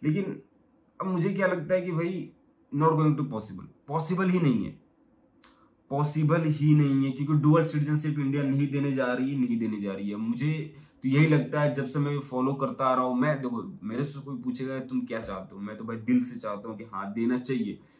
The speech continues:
क्योंकि मैं देखना चाहता हूँ India को FIFA World Cup भी खेलते हुए। जितना जल्दी से जल्दी देखना चाहता हूँ, उतना जल्दी हो जाए। छब्बीस में खेल ले, खेल ले, तीस में खेल ले, चौंतीस में खेल ले,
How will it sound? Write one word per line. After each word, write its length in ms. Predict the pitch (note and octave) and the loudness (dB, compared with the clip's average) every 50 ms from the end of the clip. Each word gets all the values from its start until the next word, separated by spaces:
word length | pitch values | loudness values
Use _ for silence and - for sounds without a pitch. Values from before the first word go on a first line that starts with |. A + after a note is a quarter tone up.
| _ _ | _ _
क्योंकि 160 | - A#2+ B2+ B2+ | -6 -2 2 4
मैं 180 | B2+ B2+ A#2 | 4 4 4
देखना 300 | B2 B2 A#2+ A#2+ C3 C3+ | 4 2 2 2 0 -2
चाहता 400 | C3+ C3+ C3 A#2+ A#2 - - B2+ | 0 -2 -2 -2 -2 -2 -2 -2
हूँ 120 | B2+ B2+ B2 | 0 0 0
India 260 | B2 A2+ B2 B2 A#2+ | 0 0 0 -2 -2
को 160 | A#2+ A#2 B2 | -2 -4 -6
FIFA 260 | - - A#2+ - C3 | -6 -6 -4 -2 -2
World 220 | B2 B2+ B2+ B2 - | 0 0 0 -2 -2
Cup 140 | B2+ B2 | -4 -6
भी 140 | G#2 A#2 B2+ | -6 -6 -6
खेलते 320 | B2 - C#3+ C3 B2+ - B2+ | -4 -2 -2 -2 -2 -2 -4
हुए। 120 | A#2 A2 | -2 -4
जितना 400 | G#2 G2+ - C3 - - D#3+ D#3+ | -4 -4 -6 -6 -6 -4 -4 -2
जल्दी 300 | D3 C3 B2+ B2+ C3 C#3+ | 0 0 0 0 0 -2
से 140 | C3+ D3 C3+ | -2 -4 -4
जल्दी 260 | B2 B2+ B2+ B2 C#3 | -2 -2 0 0 0
देखना 500 | B2 A2+ B2 B2 B2 C3 C3 C3 C3+ C3 - - - - | -2 -2 -4 -4 -2 -2 -2 -2 -2 -4 -8 -12 -10 -4
चाहता 300 | B2 A2+ A2+ A2 - B2+ | -2 -2 -2 -2 -2 -2
हूँ, 100 | B2+ A#2 | -2 -2
उतना 160 | - C#3 C3+ | -2 -4 -2
जल्दी 280 | B2 B2+ B2+ B2+ C3+ | 0 0 0 2 0
हो 220 | B2+ A2+ A2+ B2 B2 | 0 0 0 0 0
जाए। 260 | A2+ A2 F#2+ D#2+ - - _ _ _ _ - | 0 0 -4 -4 -8 -14 _ _ _ _ 0
छब्बीस 380 | - D3+ C#3 C#3 E3 D3+ - D3+ | 2 2 4 4 4 2 4 2
में 140 | C#3+ B2+ | 0 0
खेल 120 | C#3 C3+ C3 | 0 0 0
ले, 200 | C3+ C#3+ C#3+ C3 - - - - _ _ _ _ _ - | 0 0 0 -2 -4 -8 -14 -20 _ _ _ _ _ 2
खेल 200 | F3+ F3+ - E3 | 4 4 4 4
ले, 60 | C#3+ | 2
तीस 300 | - - E3+ D#3+ D3 - | 0 -2 -4 -6 -6 -4
में 120 | D#3 D3 | -4 -4
खेल 120 | C3 C3+ C3 | -2 -2 -2
ले, 120 | C#3 D3+ | -2 -4
चौंतीस 360 | D3 D#3+ D#3 D3+ D#3 D3 C#3+ | -4 -4 -4 -4 -4 -4 -2
में 120 | D3+ D3 - | -2 -2 -2
खेल 120 | C3+ B2+ | -2 -2
ले, 100 | C#3 D#3+ | -4 -4